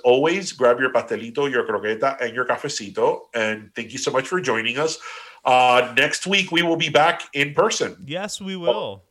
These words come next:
Speaker 1: You and I in the same room recording.
Speaker 2: Yeah.
Speaker 1: Um, so enjoy our, are we gonna call these the Mountain Sessions?
Speaker 2: Oh, wow. Are we releasing an album? <laughs>
Speaker 1: The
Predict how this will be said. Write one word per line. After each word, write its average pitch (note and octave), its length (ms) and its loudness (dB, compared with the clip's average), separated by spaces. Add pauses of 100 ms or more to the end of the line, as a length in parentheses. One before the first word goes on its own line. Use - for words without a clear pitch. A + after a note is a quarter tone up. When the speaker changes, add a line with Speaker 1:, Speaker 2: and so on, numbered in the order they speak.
Speaker 1:
You - 80 -18 (180)
and A2 140 0
I A2 40 -6
in A2 60 -8
the A2+ 60 -4
same B2 220 -4
room C3+ 360 0
recording. G#2+ 480 0 (320)
Speaker 2:
Yeah. G2+ 580 2
Speaker 1:
Um, G2 60 -4 (180)
so A2 480 4
enjoy A#2+ 480 2
our, C3 320 6 (300)
are C3 100 6
we C#3+ 80 6
gonna F#3 220 0
call F3 160 4
these F3 320 -2
the B2+ 80 0
Mountain C3 420 0
Sessions? D#3+ 680 0
Speaker 2:
Oh, C3+ 560 -4
wow. D3+ 360 -10
Are C3+ 80 -6
we C3+ 100 -6
releasing D3+ 360 -8
an D3+ 80 -6
album? B2+ 340 -10 (160)
<laughs> - 240 -20
Speaker 1:
The - 960 -12